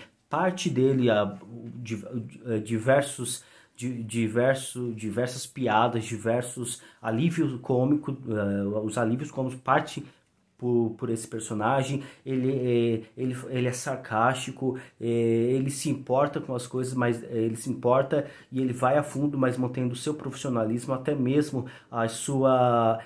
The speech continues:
até mesmo as suas, os seus possíveis erros,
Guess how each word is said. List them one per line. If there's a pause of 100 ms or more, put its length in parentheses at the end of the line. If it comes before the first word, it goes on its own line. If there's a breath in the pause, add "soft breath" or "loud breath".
(160 loud breath)
até
mesmo
as
suas,
os
seus
possíveis
erros,